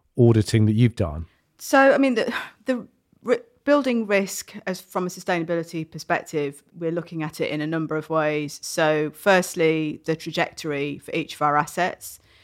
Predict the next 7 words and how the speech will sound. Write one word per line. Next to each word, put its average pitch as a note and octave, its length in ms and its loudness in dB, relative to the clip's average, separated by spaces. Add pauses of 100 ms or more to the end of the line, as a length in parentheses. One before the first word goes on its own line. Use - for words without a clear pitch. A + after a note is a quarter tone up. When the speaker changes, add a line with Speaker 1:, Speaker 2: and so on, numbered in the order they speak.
(320)
Speaker 2:
So D#3 680 0
can G#3+ 240 2
we F#3 100 -4
get - 400 -6
our D3+ 160 4
assets - 540 -4
to C#3+ 560 -4